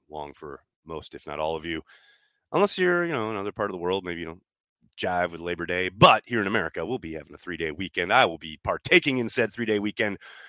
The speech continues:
Gonna relax and chill. Although I think I will probably still throw down a Packers Daily next Monday. Don't wanna leave you guys hanging for too long.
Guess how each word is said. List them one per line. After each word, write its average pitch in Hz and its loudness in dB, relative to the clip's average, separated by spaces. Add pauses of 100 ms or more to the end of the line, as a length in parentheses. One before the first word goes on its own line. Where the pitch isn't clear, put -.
(160)
Gonna 156 4
relax 110 2
and 110 -4
chill. 80 -2
Although 320 0
I 339 2
think 285 -2
I 160 4
will 135 4
probably 110 0
still 98 -2
throw 95 -2
down 87 0
a 80 -6
Packers 82 -4
Daily 80 -4
next 80 -10
Monday. 151 2 (440)
Don't 135 -8
wanna 117 -2
leave 104 -2
you 101 -4
guys 95 2
hanging 95 0
for - -20
too 117 -6
long. 110 6